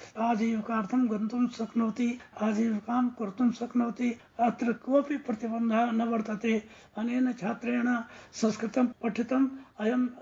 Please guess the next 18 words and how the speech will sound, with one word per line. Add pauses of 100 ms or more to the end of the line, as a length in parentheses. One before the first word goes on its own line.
अस्य, (460)
अस्य (380)
विषयस्य (420)
कृते
योग्य
न
वर्तते। (300)
कुत्रापि
गन्तुं
संस्कृतस्य
छात्रः (360)
आजीविकार्थं (220)
गन्तुं
शक्नोति। (300)
मया
विचारः
वर्तते, (380)
तत्र